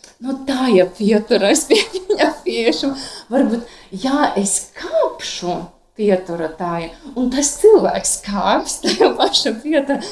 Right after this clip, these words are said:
Un bija tie gadījumi, kad arī tas cilvēks kāpa. Un es sapratu, ka tā ir tā, nu, sevis laušana, ja, un ka Dievs, nu, es, jā, es parasti, ā,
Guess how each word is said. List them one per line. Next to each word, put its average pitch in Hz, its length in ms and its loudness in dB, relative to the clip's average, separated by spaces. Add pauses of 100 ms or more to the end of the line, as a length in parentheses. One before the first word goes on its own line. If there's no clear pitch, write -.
(120)
Un 226 200 -2
bija 226 240 8
tie 180 160 2
gadījumi, 180 540 0
kad 220 180 -8
arī 247 240 0
tas 160 240 -6
cilvēks 175 440 -8
kāpa. 196 440 -6 (520)
Un 208 340 2 (160)
es 202 180 -6
sapratu, 285 540 2
ka 202 240 -4 (920)
tā 226 300 -2
ir 254 200 2
tā, 202 400 0
nu, 247 220 -4
sevis 220 520 0
laušana, 220 800 -4
ja, 196 240 -8 (540)
un 190 280 0
ka - 160 -6
Dievs, 254 600 0
nu, 240 240 0
es, - 340 -4 (420)
jā, 208 320 2
es 190 160 0
parasti, 208 540 -2 (400)
ā, 190 180 -6